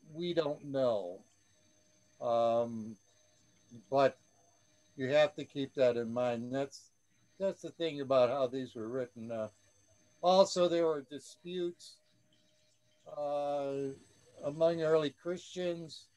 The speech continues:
um, and finally,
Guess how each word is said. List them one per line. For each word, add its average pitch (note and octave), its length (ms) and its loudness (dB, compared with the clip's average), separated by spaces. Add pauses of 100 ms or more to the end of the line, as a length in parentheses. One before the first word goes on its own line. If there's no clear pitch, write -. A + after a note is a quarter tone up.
(640)
um, C#3+ 640 -2 (960)
and D#3+ 540 4 (1800)
finally, F3 640 -4